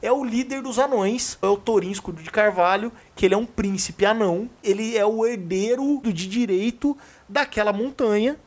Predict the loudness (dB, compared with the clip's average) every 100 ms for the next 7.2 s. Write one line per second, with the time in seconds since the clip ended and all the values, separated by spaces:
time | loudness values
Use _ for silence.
0 | -8 0 0 0 -2 0 -2 -2 2 2
1 | 4 2 0 0 0 -2 -4 -6 -6 -2
2 | -2 -2 -8 0 0 0 -6 -6 -4 -4
3 | -6 -10 -16 -20 _ _ -2 0 2 0
4 | 2 2 2 -2 -4 -4 -2 -4 -6 -12
5 | -20 -20 _ -2 0 2 0 2 0 2
6 | 2 2 0 -2 -4 -6 -6 -2 0 2
7 | 0